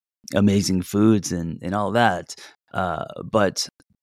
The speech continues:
for most of us, it's gonna be finding things in the mundane. I mean, in order to give yourself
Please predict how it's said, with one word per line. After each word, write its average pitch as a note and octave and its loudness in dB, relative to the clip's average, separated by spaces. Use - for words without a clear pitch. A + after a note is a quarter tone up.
for A2+ 2
most A2 2
of G2 2
us, G2 0
it's G2 -2
gonna G#2+ 2
be F#2+ -2
finding G#2 0
things F#2 -2
in E2+ -2
the G2 -2
mundane. E2 -6
I - 4
mean, A#2 8
in A#2 4
order A#2+ 6
to A2 -2
give G2+ 0
yourself G2 2